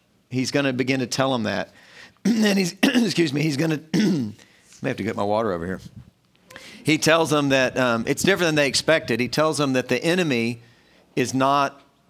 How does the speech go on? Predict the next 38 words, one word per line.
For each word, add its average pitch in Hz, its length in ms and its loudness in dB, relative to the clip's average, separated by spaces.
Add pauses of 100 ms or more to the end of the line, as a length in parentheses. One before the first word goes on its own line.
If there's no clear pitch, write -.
(220)
the 127 120 0
Roman 135 280 2
Empire 117 420 0
the 107 80 0
way 113 140 0
they 104 140 0
think, 107 460 -2
but 110 120 -2
it's - 160 -6
satanic 113 520 -4
powers. 107 500 -4 (580)
And 120 140 -2
he 120 80 -2
tells 139 340 2
them 127 120 0
that 131 80 -2
even 156 240 0
Israel 110 720 -2
is 104 140 -8
bound 117 340 0
up 104 320 -2 (800)
in 117 140 -4
what's 110 200 -2
happening. 95 480 -2 (460)
And 117 120 0
that's 170 180 4
the 175 80 0
place 156 280 0
where 143 80 0
we 131 100 0
get. 139 260 2
And 127 160 -2
Jesus, 208 560 -4
um, 131 320 0 (380)
begins 156 400 0
to 147 100 -2
preach 147 420 -2
with 143 180 -2